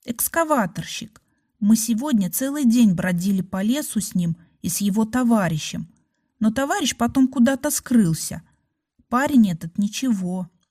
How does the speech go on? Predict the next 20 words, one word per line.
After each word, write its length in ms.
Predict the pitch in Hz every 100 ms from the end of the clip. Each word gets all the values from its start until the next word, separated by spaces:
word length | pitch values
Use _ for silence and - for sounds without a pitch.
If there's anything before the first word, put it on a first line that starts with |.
| _
красивый, 880 | - 226 226 - - 214 240 180 170
высокий 840 | 170 - - 214 247 233 - - _ _ _
и 80 | -
какой-то 460 | - 233 254 240 247
странный. 680 | - 220 196 165 - - _ _ _ _ _ _ _
Пожалуй, 560 | - 190 196 285 277 233
у 40 |
нас 200 | 226 233
в 100 | 220
городе 460 | 233 320 285 175 175
таких 480 | 185 185 262 262 -
нету, 500 | 254 190 151 160 - _ _ _ _ _
а 80 | 196
может, 400 | 240 330 175 -
просто 340 | 233 320 -
в 60 | 170
нашей 340 | 190 240 -
компании 640 | - 160 156 202 285 285 254
таких 480 | 254 233 233 233 -
нету, 480 | 214 208 - 190